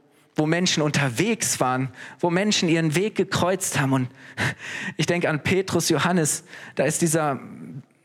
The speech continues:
dieser Lahme, dieser Bettler und sie sagen, „Silber und Gold haben wir nicht, aber was wir haben,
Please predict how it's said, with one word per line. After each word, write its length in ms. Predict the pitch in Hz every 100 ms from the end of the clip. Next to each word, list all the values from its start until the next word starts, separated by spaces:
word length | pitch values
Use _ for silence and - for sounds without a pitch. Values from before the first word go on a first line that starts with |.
| _ -
dieser 400 | - 180 160 151
Lahme, 420 | 147 165 185 180
dieser 280 | 156 147 139
Bettler 640 | 127 165 - 165 156 143
und 140 | 151 139
sie 80 | 143
sagen, 400 | 143 151 135 - - - 147 - - - - - - _ _ _
„Silber 440 | 135 131 226 220 175
und 160 | 165
Gold 320 | 156 185 185
haben 140 | 165 151
wir 80 | 139
nicht, 460 | 185 143 - - - - - - _ _ _ _ _ _ _ _ _ _ -
aber 280 | - - -
was 320 | - 123 -
wir 140 | 110 92
haben, 460 | - - - -